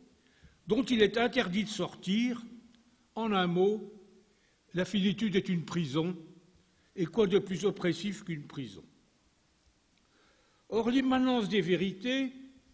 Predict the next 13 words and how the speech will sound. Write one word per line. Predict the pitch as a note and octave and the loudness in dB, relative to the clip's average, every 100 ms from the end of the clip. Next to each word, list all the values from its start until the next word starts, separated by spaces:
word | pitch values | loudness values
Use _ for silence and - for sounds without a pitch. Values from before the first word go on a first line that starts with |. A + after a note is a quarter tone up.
| _ _ _ _ _ _ | _ _ _ _ _ _
se | - B3 | -6 -6
propose | G#3+ A#3+ - G#3+ F#3 | -2 -2 2 4 4
précisément | - C#4+ A#3 A#3+ F3 G3 A3 C4+ C#4 - | 2 0 2 0 4 4 4 0 -2 -6
de | D#3+ F3+ | 0 2
nous | G3 | 4
montrer | G#3+ G#3 G#3 - A#3+ C4+ C4 - - _ _ _ _ | 4 2 0 -2 -2 -2 -4 -12 -20 _ _ _ _
comment | C4+ C#4 C#4 | 2 4 6
nous | B3 | 6
pouvons | F#3+ G#3+ F#3 G#3+ | 4 0 -2 -2
sortir | G#3 - G#3+ A3 | -4 -4 -2 0
de | F#3 | 0
cette | - F3+ - | -2 -4 -4
prison. | C3+ B2+ A2 | -10 -10 -10